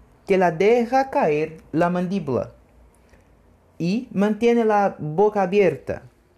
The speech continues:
sin palabras. Cuatro. Sí, cuando recibí la noticia de que iba a tener una hermana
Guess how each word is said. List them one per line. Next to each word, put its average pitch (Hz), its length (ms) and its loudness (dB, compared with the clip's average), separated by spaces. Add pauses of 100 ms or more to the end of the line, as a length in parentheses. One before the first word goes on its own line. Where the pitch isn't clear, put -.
(160)
sin 175 320 -6
palabras. 165 720 -2 (2000)
Cuatro. 123 480 -2 (720)
Sí, 170 360 -6 (300)
cuando 147 260 -4
recibí 180 400 -2
la 262 140 0
noticia 131 640 -6 (200)
de 143 140 -6
que 147 160 -4
iba 233 360 -2
a 220 80 -4
tener 170 500 -6 (100)
una 170 300 -4
hermana 139 500 -6